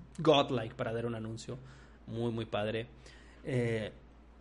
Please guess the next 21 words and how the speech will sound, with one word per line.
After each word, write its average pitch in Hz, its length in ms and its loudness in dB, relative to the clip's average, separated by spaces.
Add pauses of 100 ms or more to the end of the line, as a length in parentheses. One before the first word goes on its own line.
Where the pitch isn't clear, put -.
(520)
les 127 240 4
digo, 143 180 4
ya 147 100 4
después 147 280 0
de 143 100 4
eso 156 200 0
nos 185 160 -4
fuimos 240 320 0
porque, 175 320 -4
pues, 135 120 -4
la 135 100 6
verdad, 147 380 6
yo 170 440 8
no 160 160 2
soy 180 140 0
tan 139 220 -2
fan 131 220 -4
de 127 80 -2
Smash. 127 340 -4 (460)
Lo 117 120 -4
siento, 123 420 -4